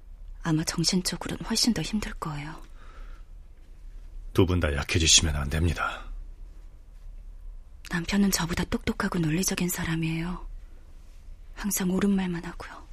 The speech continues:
Speaker 1: 어쩌면 남편 말대로 실종이 아니라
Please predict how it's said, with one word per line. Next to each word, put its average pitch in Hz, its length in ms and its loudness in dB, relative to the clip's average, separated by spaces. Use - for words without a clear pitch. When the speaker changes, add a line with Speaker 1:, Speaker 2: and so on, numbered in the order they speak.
Speaker 1:
어쩌면 208 480 6
남편 214 380 10
말대로 220 340 8
실종이 269 480 8
아니라 175 280 4